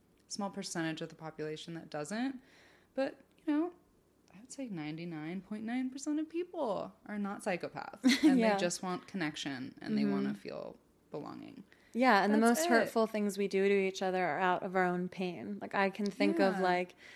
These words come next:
Speaker 2: I feel like everyone we know, especially in our circle, is a genuinely good person. There's
Speaker 1: Yeah.
Speaker 2: no one that I wouldn't leave my child with or, <laughs> you know, it's just, like,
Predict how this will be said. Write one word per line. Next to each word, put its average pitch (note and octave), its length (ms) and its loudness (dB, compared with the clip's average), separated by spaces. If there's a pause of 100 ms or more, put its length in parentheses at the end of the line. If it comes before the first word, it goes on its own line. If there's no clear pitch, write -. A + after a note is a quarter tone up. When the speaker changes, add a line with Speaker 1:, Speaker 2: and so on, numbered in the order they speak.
(520)
Speaker 2:
I A#3+ 100 4
feel D#4+ 140 4
like B3+ 160 4
everyone G3 540 4
we G3 140 2
know, F#3 380 2
especially G3+ 480 -2
in F#3 60 0
our F#3 180 -2
circle, F#3+ 680 -2
is G3 220 6
a G#3+ 100 -2
genuinely F#3+ 640 2
good F3+ 180 -4
person. G3 560 -8
There's G3+ 240 4
Speaker 1:
Yeah. G3+ 140 4
Speaker 2:
no G3 160 6
one G#3 260 4
that F#3+ 100 2
I F#3 60 6
wouldn't F#3 560 0
leave F#3+ 320 2
my F3+ 180 0
child F3+ 380 2
with F3+ 420 0
or, F3+ 340 4
<laughs> - 40 2
you B3+ 200 12
know, B3 120 10
it's G#3+ 160 8
just, G3+ 240 4
like, F#3 300 4